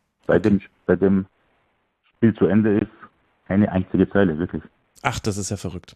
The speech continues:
Speaker 2: Okay. Ja gut, ich hätte eben gedacht, weil es eben diese zum Glück ja dann gut gegangenen dramatischen Konsequenzen hatte. Wie gesagt, ich will da ja auch gar nicht, ich war ja nicht mit dabei,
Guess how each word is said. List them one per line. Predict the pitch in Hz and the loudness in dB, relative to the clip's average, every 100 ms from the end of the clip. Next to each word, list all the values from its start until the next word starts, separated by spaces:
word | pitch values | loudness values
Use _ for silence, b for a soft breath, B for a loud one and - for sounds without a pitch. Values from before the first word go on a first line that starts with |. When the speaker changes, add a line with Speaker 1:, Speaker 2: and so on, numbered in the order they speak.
| _ | _
Speaker 2:
Okay. | - - 87 87 b b b b | -16 -12 -12 -12 b b b b
Ja | 139 | -2
gut, | 151 | -2
ich | - | 0
hätte | 147 165 | 0 0
eben | 151 139 | 0 0
gedacht, | 131 135 - | 0 0 0
weil | 123 | 0
es | - | 0
eben | 120 117 113 | -2 0 -2
diese | 107 107 113 110 - 85 | -2 -2 0 0 -2 -8
zum | - 117 | -2 0
Glück | 117 151 | 2 2
ja | 143 | 2
dann | 120 113 | 2 0
gut | 110 165 - | -2 -4 0
gegangenen | 135 123 123 123 110 | 0 2 2 0 -2
dramatischen | 110 110 120 113 110 | -2 -2 -2 -4 -2
Konsequenzen | 110 104 - 113 - | -2 -2 -2 -2 0
hatte. | 101 - 104 B B B | -2 -2 -6 B B B
Wie | 123 | 0
gesagt, | 123 135 - | 2 0 -2
ich | 107 | -2
will | 123 120 | 0 2
da | 120 | 2
ja | 113 | 2
auch | 117 - | -2 -2
gar | 104 | -2
nicht, | 107 101 - B B | -2 -4 -12 B B
ich | - | -2
war | 117 | 0
ja | |
nicht | 131 - | 0 0
mit | 127 | 0
dabei, | 117 123 | 2 2